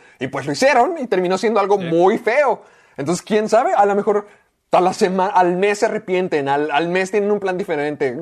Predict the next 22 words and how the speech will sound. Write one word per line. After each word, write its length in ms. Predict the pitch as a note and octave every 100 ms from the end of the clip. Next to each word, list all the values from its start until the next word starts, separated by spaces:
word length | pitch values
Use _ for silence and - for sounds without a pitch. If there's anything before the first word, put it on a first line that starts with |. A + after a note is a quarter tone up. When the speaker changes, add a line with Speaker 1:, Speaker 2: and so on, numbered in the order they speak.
| D#3 D3+ C#3
Speaker 1:
¿Quién 200 | C#3 D#3
sabe? 340 | - D4 E4 -
En 120 | F3+
serio, 260 | F#3 G3+ B3
estamos 460 | F3+ - G3 A3+ G#3+
en 100 | G#3
un 80 |
punto 240 | G3 G#3+ A3
donde 320 | A3 F#3 D#3 _ _ _ _ _ _
no 720 | D#3 D#3 E3+ D3+ D3+ F3 F#3 F#3+
tengo 180 | G3+ G3+
la 100 | F#3
menor 200 | E3 E3
idea, 300 | E3 F#3 G3+
donde 400 | F#3 E3 D#3 -
una 180 | F#3+ B3
noticia 360 | C#4+ C4 G#3+ B3
que 80 |
salga 240 | A3 F#3+ G3
una 140 | G#3+
semana 400 | G#3 F#3+ G3+ G#3+
no, 540 | G3+ E3+ E3 F3 F3+